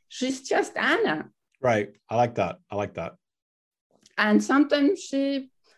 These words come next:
Speaker 1: appears.
Speaker 2: She was your creation and maybe served a purpose for a while, and you're just moving out of the need for the inner critic.
Speaker 1: And I created her so I can recreate her, or I can let her go or whatever. So I can,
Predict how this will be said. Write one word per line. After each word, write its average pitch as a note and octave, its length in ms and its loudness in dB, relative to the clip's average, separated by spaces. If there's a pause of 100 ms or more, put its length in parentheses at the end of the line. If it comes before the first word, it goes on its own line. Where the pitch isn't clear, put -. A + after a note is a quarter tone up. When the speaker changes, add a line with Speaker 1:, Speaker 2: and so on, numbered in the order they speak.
Speaker 1:
appears. - 280 -8
Speaker 2:
She D4+ 40 2
was D#4 160 8
your D4+ 160 2
creation D#3+ 600 2
and G#2+ 160 -4
maybe B2 500 0
served A#2+ 360 -2
a A#2 60 -4
purpose C3 360 -4
for A#2 160 -4
a G#2+ 80 -2
while, G#2 580 0
and G2 120 -12
you're G2+ 120 -8
just G#2+ 300 -10
moving G#2+ 520 -2
out G#2+ 160 4
of F#2 140 -4
the G2+ 80 -2
need G#2+ 440 -2
for - 80 -10
the F#2+ 120 -4
inner G2 180 -4
critic. - 320 -8 (640)
Speaker 1:
And G#3 240 2
I A#3 140 4
created B3 680 0
her G#3 320 -2 (160)
so G#3 540 -2
I F#3+ 160 -6
can G3 520 -6 (460)
recreate A#3+ 960 4
her, A3+ 500 2
or D#3+ 280 0
I F3 120 -2
can E3+ 280 -4
let F3 220 -2
her C#3+ 200 -4
go A#3 440 6
or E3 200 2
whatever. F3 560 -2
So E3 400 -6
I F3+ 140 -2
can, F3+ 600 -6